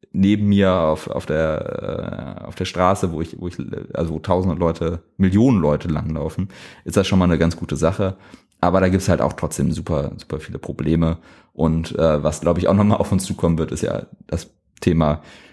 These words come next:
woher kriegen wir die Rohstoffe hinzu? Also das sind ja auch teilweise so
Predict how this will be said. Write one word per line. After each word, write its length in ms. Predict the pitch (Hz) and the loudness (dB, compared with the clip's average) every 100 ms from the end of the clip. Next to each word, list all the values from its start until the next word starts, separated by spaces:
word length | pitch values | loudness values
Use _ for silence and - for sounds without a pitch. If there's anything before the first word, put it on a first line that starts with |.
| _ _ _ - _ | _ _ _ -20 _
woher 280 | - 85 65 | 0 2 2
kriegen 440 | - - 110 123 | -4 -2 2 2
wir 80 | 92 | 2
die 100 | 80 | 2
Rohstoffe 440 | 67 69 - - - | 0 -2 -2 -4 -4
hinzu? 300 | - - - | -8 -8 -2
Also 180 | 82 78 | 2 2
das 100 | 82 | 2
sind 80 | 90 | 2
ja 60 | 85 | 2
auch 60 | - | 2
teilweise 360 | 92 80 78 | 2 2 0
so 280 | 92 76 87 | 0 0 -2